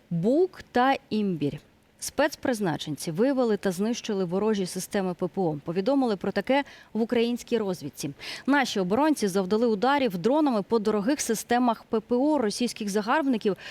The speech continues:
на тимчасово окупованій території Запорізької області. І зараз з нами на прямому зв'язку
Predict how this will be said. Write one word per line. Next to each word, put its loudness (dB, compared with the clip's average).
на 2
тимчасово 0
окупованій 0
території 0
Запорізької 0
області. -8
І 2
зараз 4
з 4
нами 6
на 4
прямому 2
зв'язку 0